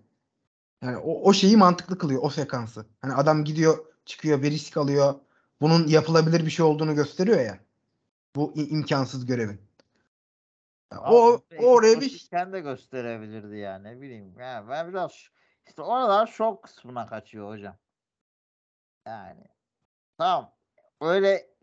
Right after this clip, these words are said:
Speaker 2: ekibe geri döndüğünde ben de çok fena gaza geldim izlerken.
Speaker 1: <laughs>
Speaker 2: Ee, yani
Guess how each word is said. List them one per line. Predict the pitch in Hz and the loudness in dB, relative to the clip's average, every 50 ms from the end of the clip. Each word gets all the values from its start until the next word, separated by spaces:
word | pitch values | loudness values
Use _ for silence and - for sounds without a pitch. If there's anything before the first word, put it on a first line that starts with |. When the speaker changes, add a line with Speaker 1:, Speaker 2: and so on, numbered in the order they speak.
| _ _ | _ _
Speaker 2:
ekibe | 143 147 139 - - 170 160 190 185 | -16 -16 -16 -12 -14 -8 -6 -6 -6
geri | 170 139 165 165 180 196 196 | -4 -4 -4 -2 -2 -2 -4
döndüğünde | 185 190 180 180 180 175 180 185 175 175 196 196 190 - _ _ - | -4 -6 -6 -8 -10 -10 -10 -10 -10 -8 -8 -10 -10 -10 _ _ -4
ben | 185 196 208 196 | -2 -2 -2 -2
de | 170 147 | -6 -10
çok | - - 135 120 | -10 -12 -18 -16
fena | - 131 123 120 120 120 117 | -12 -8 -6 -4 -4 -4 -4
gaza | 104 113 113 107 120 | -6 -10 -12 -12 -12
geldim | 110 110 110 107 92 107 98 | -10 -10 -10 -10 -12 -14 -20
izlerken. | 104 107 101 101 113 107 104 98 - 131 160 - _ _ _ _ _ _ _ _ _ - | -20 -20 -16 -12 -10 -10 -10 -12 -12 -14 -14 -14 _ _ _ _ _ _ _ _ _ -20
Speaker 1:
<laughs> | - 117 | -20 -16
Speaker 2:
Ee, | - - - - - _ _ _ _ _ - | -16 -16 -16 -16 -20 _ _ _ _ _ -14
yani | 110 107 87 | -14 -14 -14